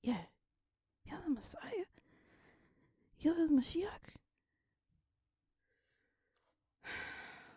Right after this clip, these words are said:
"What I am, um, what I am leaving you is shalom. I am giving you my shalom."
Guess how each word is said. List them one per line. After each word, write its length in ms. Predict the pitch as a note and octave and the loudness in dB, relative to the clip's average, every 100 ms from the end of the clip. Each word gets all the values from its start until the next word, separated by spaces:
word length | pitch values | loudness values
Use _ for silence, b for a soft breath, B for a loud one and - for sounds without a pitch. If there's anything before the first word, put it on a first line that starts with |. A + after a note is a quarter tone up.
| B B - | B B 0
"What 240 | A3 B3+ A3 | 2 2 2
I 60 | |
am, 460 | A3 G#3+ G#3 F#3+ - _ - | 4 4 2 0 -4 _ -8
um, 520 | F#3+ F#3 F3 E3 E3 - _ _ _ _ _ _ _ _ | -4 -2 -2 -4 -8 -12 _ _ _ _ _ _ _ _
what 140 | G#3 A3 | -2 2
I 80 | |
am 220 | G#3+ G3 F3 | 2 2 0
leaving 320 | F#3 F3+ D#3 | -2 -2 -4
you 200 | D3 D#3 _ _ _ _ _ - | -8 -12 _ _ _ _ _ -12
is 140 | D#3 | -10
shalom. 480 | - D#3 D3 F#3 D3+ - _ _ _ _ _ _ _ _ _ _ _ - | -8 -4 4 6 4 0 _ _ _ _ _ _ _ _ _ _ _ -4
I 60 | |
am 140 | D#3 D3+ | -2 2
giving 340 | G3 G3+ E3 | 2 4 2
you 180 | D3+ D3+ b - | 0 0 b 4
my 160 | D#3 | 4
shalom." 480 | D3+ - D3 F#3 D3+ | 4 2 4 6 4